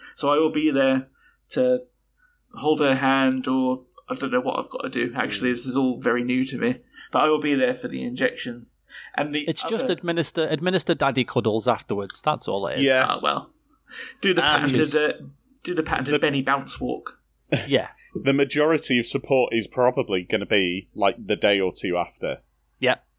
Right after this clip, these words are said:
Speaker 2: Because I always found with my kids that that sent them, like, just absolute mardarcy. Like,
Speaker 1: <laughs>
Speaker 2: unwell. Like, like we all do, or, like, the majority of the population has this negative reaction to your second covid jab.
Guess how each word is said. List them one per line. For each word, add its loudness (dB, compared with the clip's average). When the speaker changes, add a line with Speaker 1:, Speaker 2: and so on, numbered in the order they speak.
Speaker 2:
Because 2
I 4
always 2
found 0
with -2
my 0
kids -6
that 2
that 2
sent -2
them, -6
like, 0
just -4
absolute 2
mardarcy. 2
Like, 2
Speaker 1:
<laughs> -10
Speaker 2:
unwell. 4
Like, 0
like 2
we 0
all 2
do, 2
or, 0
like, 0
the -8
majority 0
of -4
the -2
population 0
has -2
this -6
negative 0
reaction 0
to -2
your -2
second -4
covid 0
jab. -4